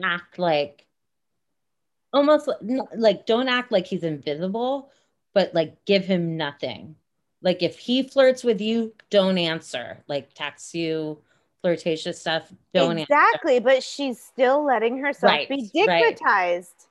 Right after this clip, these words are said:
Speaker 1: Right.
Speaker 2: Absolutely.
Speaker 1: So switch it up, take the power back. And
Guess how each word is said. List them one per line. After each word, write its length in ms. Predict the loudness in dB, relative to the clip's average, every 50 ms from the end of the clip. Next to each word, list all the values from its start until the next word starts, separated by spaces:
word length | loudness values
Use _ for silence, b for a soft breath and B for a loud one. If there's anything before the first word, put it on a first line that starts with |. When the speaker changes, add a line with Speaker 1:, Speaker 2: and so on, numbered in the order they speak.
| _ 0
Speaker 1:
Right. 220 | 2 2 2 4 2
Speaker 2:
Absolutely. 1120 | 2 2 2 0 -4 -4 -4 -4 -2 0 0 0 0 0 0 0 0 0 -2 -6 -8 -10 _ -2
Speaker 1:
So 80 | -2 -2 -2 _
switch 320 | -8 -2 0 0 0 0 0
it 80 | 2 4
up, 340 | 4 4 2 0 -4 _ -4
take 220 | -4 -4 -4 -2
the 80 | -6 -6
power 440 | -6 -4 -2 -2 0 0 0 0 -2
back. 460 | -2 -4 -6 -6 -8 -8 -10 _ -20 _ _ -6
And 200 | -6 -6 -6 -6